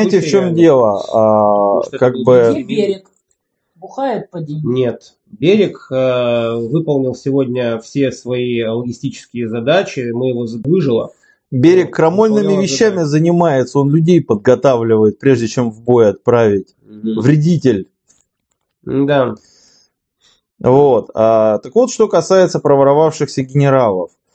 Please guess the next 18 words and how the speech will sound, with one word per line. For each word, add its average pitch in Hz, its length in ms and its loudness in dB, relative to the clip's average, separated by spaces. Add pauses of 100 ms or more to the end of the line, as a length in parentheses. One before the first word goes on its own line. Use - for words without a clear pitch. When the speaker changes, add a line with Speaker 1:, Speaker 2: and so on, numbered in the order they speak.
(360)
Speaker 1:
А, 110 380 2
как 170 200 -4
я 190 80 4
уже 180 220 2
сказал, 151 720 0 (100)
а, 98 800 0 (1400)
понимаете, 143 680 0
вот, 107 240 -2 (200)
э, 110 320 6
проворовавшийся 143 840 0
генерал 127 520 2
или 127 100 -2
некомпетентный 139 840 -2
генерал – 120 720 2 (460)
это 180 600 2
явление, 139 1500 2 (140)
а, 107 540 2 (100)
не 160 640 0